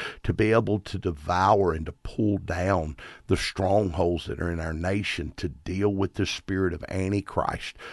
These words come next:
Um, it, it, and that's what God's raising up, people that are not just mundane,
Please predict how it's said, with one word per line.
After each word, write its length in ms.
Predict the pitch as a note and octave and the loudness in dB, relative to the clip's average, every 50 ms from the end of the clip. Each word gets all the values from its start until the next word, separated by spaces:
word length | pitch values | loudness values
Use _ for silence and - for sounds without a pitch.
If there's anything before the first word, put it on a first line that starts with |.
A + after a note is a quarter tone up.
| - - - - - | -16 -16 -8 0 2
Um, 420 | G2 F2+ F2 F2 D#2+ E2+ A#2 - _ - | 2 4 4 2 -2 -4 -8 -12 _ -6
it, 140 | A#2 - - - - - | -6 -6 -6 -8 -10 -6
it, 160 | - F#2+ - - | -4 -6 -4 -4
and 300 | B2 - - F2 F#2 F#2+ | -8 -8 -6 -4 -2 -2
that's 240 | F#2+ - - - | -2 -2 -2 0
what 160 | - B2 - - | 0 0 0 2
God's 320 | G#2+ F#2+ G2 F2+ - - | 0 0 0 -2 -2 -4
raising 440 | F2+ F2 F#2+ F#2 - - E2 C#2+ - | -2 -2 -2 -2 -4 -6 -6 -2 0
up, 260 | A2+ B2 - - - | 0 0 0 0 -2
people 320 | - A2 - - - - - | -2 -2 -2 -2 -4 -4 -4
that 160 | - F2+ E2+ | -2 -2 -2
are 100 | F2 E2+ | -2 -2
not 280 | F2+ G2 G2+ F2+ - - | 0 2 0 0 -2 -2
just 380 | - G2+ F2 E2+ - - - - - - - - - - | -4 -2 -2 -2 -6 -10 -12 -16 -18 -18 -18 -20 -12 -4
mundane, 960 | - F2+ F2+ G2 G2+ G#2 A2+ A2 G2+ G#2 G2 G2 G2+ G#2 G2+ F#2+ F#2 F2+ E2+ | -2 2 4 4 4 4 2 2 2 2 4 4 4 2 0 0 -2 -2 -6